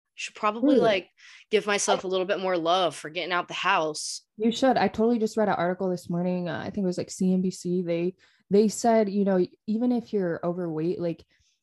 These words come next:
Speaker 2: don't look at exercise as a weight loss thing. Like, look at it as, like, good for your health, because there are so many benefits, even if you're overweight and working out and you're not losing,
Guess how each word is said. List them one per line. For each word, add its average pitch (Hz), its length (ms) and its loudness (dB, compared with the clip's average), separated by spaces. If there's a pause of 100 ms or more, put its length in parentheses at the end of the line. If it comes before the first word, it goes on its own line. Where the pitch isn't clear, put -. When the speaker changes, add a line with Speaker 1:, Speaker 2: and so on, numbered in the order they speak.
(100)
Speaker 2:
don't 190 340 4
look 214 260 2
at 202 260 0
exercise 175 580 -2
as 175 240 -2
a 160 300 -2
weight 160 320 -4
loss 202 340 -2
thing. 233 420 -2
Like, 175 220 -2
look 180 240 0
at 196 140 0
it 196 200 -4
as, 175 260 -2
like, 160 160 -2 (200)
good 170 260 0
for 175 100 -4
your 160 140 -2
health, 170 460 -4
because 175 300 -2
there 165 260 -2
are 170 180 0
so 175 380 -2
many 170 240 0
benefits, 170 720 -4
even 185 280 2
if 180 200 -2
you're 175 160 0
overweight 170 540 0
and 175 120 -6
working 165 400 -2
out 160 220 -2
and 170 140 -2
you're 165 100 0
not 170 320 0
losing, 170 580 2